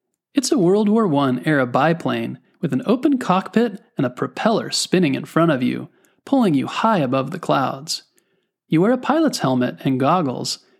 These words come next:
and look left and right to see your friends' planes flying nearby. Below, the countryside is green and lush. Above you, the sun is shining brightly.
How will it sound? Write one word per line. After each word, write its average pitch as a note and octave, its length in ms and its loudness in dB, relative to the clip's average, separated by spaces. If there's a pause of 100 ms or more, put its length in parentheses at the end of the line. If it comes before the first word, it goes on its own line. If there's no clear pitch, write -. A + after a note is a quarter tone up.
and C3+ 120 -2
look B2 120 -6
left G#3+ 360 2
and B3+ 120 4
right C3+ 380 0
to E3 80 -4
see - 160 0
your C3 140 2
friends' F#3 340 2
planes B2+ 400 -4
flying C#3 340 0
nearby. B2 640 -2 (960)
Below, G#3 260 4
the D#4+ 120 2
countryside C#3 640 0
is B2 120 -4
green D3+ 360 2
and B2+ 120 -2
lush. C3 480 -2 (520)
Above F#3+ 300 2
you, C#4+ 120 4
the A#3+ 100 2
sun D3 280 0
is B2 100 -2
shining C#3+ 420 2
brightly. C3 640 -2